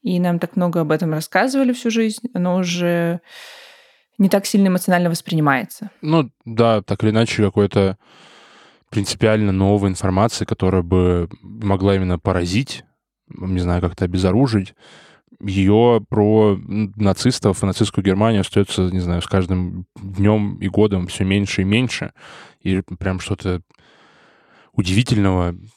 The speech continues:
Speaker 2: там не было. Конечно, я могу сказать, что какие-то странные чувства на меня навевал выпуск про войны в Чечне, потому что это было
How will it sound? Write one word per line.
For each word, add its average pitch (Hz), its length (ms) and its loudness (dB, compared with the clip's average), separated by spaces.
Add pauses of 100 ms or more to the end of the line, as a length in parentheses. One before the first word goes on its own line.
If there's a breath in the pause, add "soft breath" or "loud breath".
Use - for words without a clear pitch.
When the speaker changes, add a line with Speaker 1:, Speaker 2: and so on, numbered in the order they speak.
(220)
Speaker 2:
там 104 200 0
не 98 100 0
было. 85 280 -2 (140)
Конечно, 127 380 0
я 117 180 2
могу 110 220 2
сказать, 110 300 -2
что 95 360 -4 (200)
какие-то 107 380 -2
странные 107 420 0
чувства - 300 -4
на 95 60 0
меня 95 220 0
навевал 92 540 0
выпуск 92 520 -4
про 92 640 0
войны 95 460 -2
в - 60 -20
Чечне, 127 480 -2 (380 soft breath)
потому 95 300 -2
что - 180 -2
это 92 240 -2 (200)
было 95 440 2